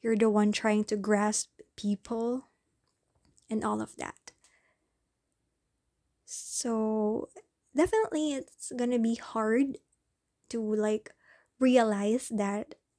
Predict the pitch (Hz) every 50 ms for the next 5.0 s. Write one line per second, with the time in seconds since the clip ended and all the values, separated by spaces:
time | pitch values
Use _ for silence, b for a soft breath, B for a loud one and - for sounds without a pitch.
0 | _ _ _ _ _ _ _ _ _ _ _ _ _ _ _ _ _ _ - 226
1 | 226 226 190 214 220 214 - - - - _ _ - - 233 220 214 - 214 -
2 | - - 226 - - - - - - - - _ _ _ _ b b b b b
3 | b b b b b b _ 233 214 208 208 202 196 185 185 220 226 - 233 220
4 | 214 190 185 202 190 185 180 185 180 180 - - _ _ _ 285 285 285 269 -